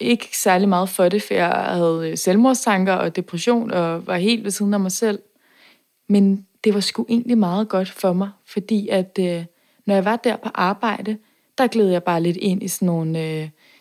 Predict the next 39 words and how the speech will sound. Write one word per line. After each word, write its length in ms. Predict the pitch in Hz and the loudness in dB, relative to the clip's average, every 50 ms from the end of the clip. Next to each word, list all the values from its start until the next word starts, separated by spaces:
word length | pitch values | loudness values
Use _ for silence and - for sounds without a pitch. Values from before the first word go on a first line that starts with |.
| _ _ - | _ _ -4
ting 220 | - 208 196 - | -2 -2 -2 -2
som 180 | - 190 180 170 | -2 -2 -2 0
at 60 | 160 | 0
lave 120 | 165 156 | -2 -2
kaffe 460 | 151 - 185 190 185 185 180 - 208 185 | -4 -2 0 2 2 2 0 -2 -4 -4
og 60 | 185 | -2
tjekke 240 | - - 180 160 - | -4 -6 -6 -6 -4
folk 240 | - 202 202 202 | -4 -4 -4 -4
ind 140 | 196 185 190 | -4 -6 -6
på 80 | - 185 | -8 -8
campingpladsen, 920 | - 185 165 165 175 185 196 190 185 185 185 180 170 165 - - 185 190 208 | -8 -6 -6 -4 -2 -2 -4 -4 -4 -2 -2 -2 -2 -2 -4 -6 -6 -6 -4
og 100 | - 185 | -4 -4
jeg 100 | 180 185 | -4 -2
glemte 300 | - 214 226 226 208 190 | 0 2 2 4 4 2
lidt 200 | 180 170 - - | 0 0 -2 -6
egentlig 340 | - 185 180 - 185 180 | -4 -4 -4 -2 -4 -4
sådan 340 | 160 - 180 160 156 156 151 - _ _ _ _ _ _ _ _ _ - - - - | -4 -2 -4 -2 -4 -4 -8 -10 _ _ _ _ _ _ _ _ _ -20 -18 -8 -2
min 180 | 208 175 170 | 0 0 0
sygdom, 480 | - - - 202 202 196 233 208 190 - - - - | 0 0 2 2 2 4 4 2 2 0 -6 -12 -8
fordi 180 | - 208 180 | -6 -4 -2
nu 120 | 180 202 233 | 0 0 0
skulle 220 | 226 - - 196 | 0 0 0 0
jeg 80 | 175 165 | 0 0
gøre 160 | - - - - - | 0 -4 -4 -2 2
det, 200 | 202 214 220 220 | 4 4 4 2
og 80 | 220 185 | 0 -2
nu 60 | 190 | 0
havde 260 | 196 190 180 170 180 | 2 4 4 4 4
jeg 60 | 185 | 2
en 100 | 165 156 | 0 -2
pligt 320 | - - - 185 190 - - | -6 -2 -4 -4 -2 -2 -6
her. 140 | 175 170 - _ _ _ _ _ _ _ _ - - - - - - - - _ _ _ - - | -6 -6 -6 _ _ _ _ _ _ _ _ -20 -20 -20 -20 -20 -20 -20 -20 _ _ _ -4 -4
Og 120 | 202 185 | -2 2
det 120 | 226 240 | 2 4
der 80 | 247 240 | 4 4
med 140 | 220 214 214 | 4 4 4
at 100 | 214 214 | 2 2
blive 120 | 208 202 | 0 -4
taget 260 | - - - 202 208 | -6 -4 -2 -2 -2